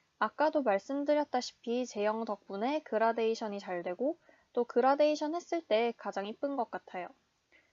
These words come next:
맥보다는 우른 제형이라 조금 더 두껍게 올라가는 느낌이었지만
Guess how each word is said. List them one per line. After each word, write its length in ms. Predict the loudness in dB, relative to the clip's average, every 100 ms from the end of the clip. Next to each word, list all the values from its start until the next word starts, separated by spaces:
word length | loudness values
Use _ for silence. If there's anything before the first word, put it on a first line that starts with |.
| _ _
맥보다는 880 | -4 -4 -2 2 4 4 2 0 0
우른 320 | 0 -2 0
제형이라 600 | 0 0 0 0 2 2 -4
조금 480 | -10 -4 -4 -2
더 140 | -2 -2
두껍게 540 | -4 _ -4 -4 0
올라가는 600 | 2 4 2 0 -2 -4
느낌이었지만 1000 | -6 -8 -6 -4 -6 -8 -10 -6 -6 -6